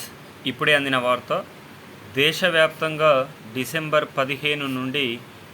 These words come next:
భారీగా పెరగనున్న ధరలు. ఈరోజు ఈ వీడియోలో దీనికి సంబంధించిన పూర్తి సమగ్రమైన సమాచారం గురించి తెలుసుకుందాం. ఎవరైనా మొట్టమొదటిసారిగా ఛానల్ని చూస్తున్నట్లయితే లైక్ చేయండి.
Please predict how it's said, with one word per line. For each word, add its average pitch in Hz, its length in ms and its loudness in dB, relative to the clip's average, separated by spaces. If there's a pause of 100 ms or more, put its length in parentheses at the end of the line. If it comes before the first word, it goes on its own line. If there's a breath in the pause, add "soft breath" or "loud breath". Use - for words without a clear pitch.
(160)
భారీగా 151 520 4
పెరగనున్న 131 640 -2
ధరలు. 101 380 -10 (720)
ఈరోజు 165 340 0 (500)
ఈ 135 80 -2
వీడియోలో 170 540 2
దీనికి 160 260 -6
సంబంధించిన 156 640 -4
పూర్తి 175 600 -6
సమగ్రమైన 147 680 -2
సమాచారం 131 760 -4
గురించి 120 320 -12
తెలుసుకుందాం. 107 600 -10 (580 loud breath)
ఎవరైనా 139 300 0
మొట్టమొదటిసారిగా 151 1000 0
ఛానల్ని 139 360 -2 (100)
చూస్తున్నట్లయితే 131 640 -6 (560)
లైక్ 123 500 0
చేయండి. 147 360 0